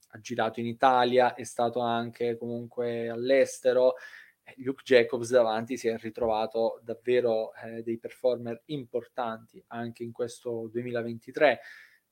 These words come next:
Tra l'altro siamo anche qui a poche ore da un altro grande match, oltre Zack Sabre Junior contro J J Gale, anche il rematch fra Luke Jacobs e Tomohiro Ishii, quindi potete capire che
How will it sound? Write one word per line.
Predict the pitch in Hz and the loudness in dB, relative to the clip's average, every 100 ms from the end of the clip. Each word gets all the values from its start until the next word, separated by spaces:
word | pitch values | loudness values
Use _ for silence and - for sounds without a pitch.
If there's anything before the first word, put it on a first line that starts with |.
| _ _ _ | _ _ _
Tra | - 123 | -2 2
l'altro | 117 117 120 117 - _ _ | 4 2 0 -2 -2 _ _
siamo | - 117 113 117 | -2 -2 0 -4
anche | 127 117 117 | -6 -6 0
qui | 139 | 4
a | 123 | 4
poche | - - 135 | 4 6 10
ore | 147 131 123 120 | 12 12 10 8
da | 135 | 4
un | 135 | 4
altro | 131 117 120 | 0 0 -2
grande | 127 143 131 | 2 2 2
match, | 139 131 117 | 0 0 0
oltre | 139 135 123 | 0 0 -2
Zack | 127 135 | -4 -2
Sabre | 139 131 127 | -2 0 -2
Junior | 123 143 127 120 | -2 -4 -4 -4
contro | 127 117 | -6 -6
J | 120 135 | -6 -4
J | 131 123 | -2 -2
Gale, | 135 139 127 | 0 0 0
anche | 135 127 131 | -2 -4 -6
il | 120 | -4
rematch | 123 135 180 123 - | -8 -4 -4 -4 -8
fra | 113 117 | -10 -8
Luke | 113 123 160 - | -6 -2 -2 -4
Jacobs | 117 151 151 131 120 120 | 0 2 2 -4 -8 -16
e | 117 | -12
Tomohiro | 127 123 123 127 151 | -10 -8 -6 0 0
Ishii, | 135 120 - - 123 120 - - - _ _ | 0 -4 -8 -4 -4 -4 -12 -20 -20 _ _
quindi | 123 117 113 _ _ _ _ _ 107 - - _ _ _ | -8 -8 -10 _ _ _ _ _ -18 -16 -18 _ _ _
potete | - 113 131 | -6 0 0
capire | 117 131 143 147 139 | 4 2 4 4 4
che | - 143 | 6 4